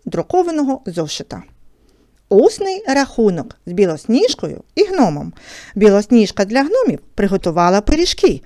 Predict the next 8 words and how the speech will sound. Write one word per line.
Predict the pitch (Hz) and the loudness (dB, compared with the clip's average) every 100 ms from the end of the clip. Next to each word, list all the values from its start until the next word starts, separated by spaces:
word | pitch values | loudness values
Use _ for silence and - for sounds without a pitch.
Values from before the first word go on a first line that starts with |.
| - - - | -18 -20 -2
Давайте | 214 226 170 180 | 2 2 2 0
допоможемо | 190 - 196 175 156 180 196 | -4 -2 -2 -2 -4 -2 -2
гному | 247 466 285 - - | 0 0 0 -2 -4
обчислити. | 440 - 320 302 269 254 226 _ _ _ _ _ _ _ | -6 -2 -4 -2 -6 -8 -10 _ _ _ _ _ _ _
Чотири | - - 302 277 269 269 - - - | -2 0 0 0 -2 -8 -18 -20 -14
помножте | - 190 277 - - 180 | -6 -2 -2 -2 -4 -4
на | 143 | -6
сім | - - 170 165 240 | -10 -8 -6 -4 -4